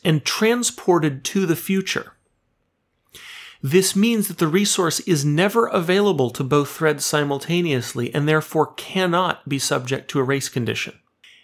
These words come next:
This means that although we have to lock the oven, there is no need to lock the pizza that is being made. As a side note, if you are using C plus plus fourteen, this code can be simplified somewhat,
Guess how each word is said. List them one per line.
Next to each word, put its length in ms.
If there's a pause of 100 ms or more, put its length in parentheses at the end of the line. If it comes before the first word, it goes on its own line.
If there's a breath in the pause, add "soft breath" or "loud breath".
This 360
means 340
that 260
although 280
we 140
have 300
to 80
lock 500
the 280
oven, 480 (720 loud breath)
there 300
is 140
no 240
need 300
to 120
lock 580
the 120
pizza 720 (100)
that 180
is 160
being 400
made. 460 (600 soft breath)
As 140
a 40
side 480
note, 380
if 160
you 100
are 60
using 380
C 200
plus 300
plus 300
fourteen, 880 (340 loud breath)
this 160
code 320
can 140
be 100
simplified 800
somewhat, 560